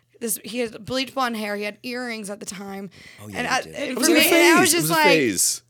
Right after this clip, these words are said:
Speaker 1: and I, like, looked him up 'cause I didn't even know anything about, like, men influencers or whatever. And I was like, "This is so weird. What is this?" And I just kinda blew you off
Speaker 3: Yeah.
Speaker 1: big time. And we kept running into each other and kept running into each other. So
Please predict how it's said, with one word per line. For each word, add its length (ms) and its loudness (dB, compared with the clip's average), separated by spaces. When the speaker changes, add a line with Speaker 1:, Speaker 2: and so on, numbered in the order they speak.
Speaker 1:
and 120 -2
I, 80 4
like, 160 -2
looked 220 -2
him 80 -2
up 140 -2
'cause 160 -4
I 40 -2
didn't 120 -2
even 140 -4
know 60 -4
anything 240 -6
about, 180 -8
like, 260 -14
men 340 -6
influencers 880 -8
or 80 -8
whatever. 280 -12
And 120 -10
I 80 -12
was 140 -10
like, 180 -12
"This 200 -8
is 100 -8
so 320 -4
weird. 560 -6
What 180 -4
is 200 -8
this?" 320 -14
And 120 -16
I 80 -16
just 360 -12
kinda 180 -16
blew 160 -16
you 160 -14
off 240 -12
Speaker 3:
Yeah. 140 -14
Speaker 1:
big 120 -20
time. 320 -16
And 120 -12
we 100 -6
kept 200 -6
running 220 -4
into 240 -2
each 140 -6
other 360 -10
and 160 -14
kept 240 -8
running 220 -2
into 340 -4
each 120 -12
other. 300 -18
So 440 -14